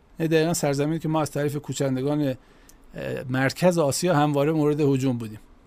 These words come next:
پایینمون دوتا دریاست که این دریا دریای زندگیه برای اونا،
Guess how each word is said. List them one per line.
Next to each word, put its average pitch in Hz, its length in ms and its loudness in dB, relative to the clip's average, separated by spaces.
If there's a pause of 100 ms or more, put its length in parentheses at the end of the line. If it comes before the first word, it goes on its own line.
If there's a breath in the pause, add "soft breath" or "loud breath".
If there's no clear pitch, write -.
پایینمون 175 480 0
دوتا 170 240 2
دریاست 160 800 4
که 151 60 -4
این 160 140 0
دریا 147 300 2
دریای 147 360 2
زندگیه 139 540 0
برای 170 200 2
اونا، 139 320 -4